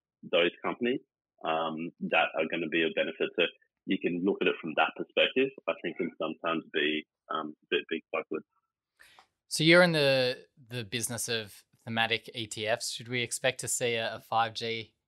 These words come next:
Speaker 2: E T F anytime soon? I guess it's quite, the applications are, are so unlimited,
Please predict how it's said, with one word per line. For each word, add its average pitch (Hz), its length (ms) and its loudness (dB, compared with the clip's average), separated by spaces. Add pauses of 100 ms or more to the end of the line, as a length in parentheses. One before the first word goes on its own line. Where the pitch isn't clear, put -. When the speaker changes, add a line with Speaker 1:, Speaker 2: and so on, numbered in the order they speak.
(100)
Speaker 2:
E 123 100 -4
T 120 180 0
F 117 120 4 (380)
anytime 120 460 -2
soon? 127 320 -2
I 131 100 4
guess 127 220 -2
it's - 140 -6
quite, 131 340 4 (640)
the 143 80 4
applications 135 680 2
are, 117 380 -4
are 123 60 -10
so 120 440 2 (380)
unlimited, 113 600 -2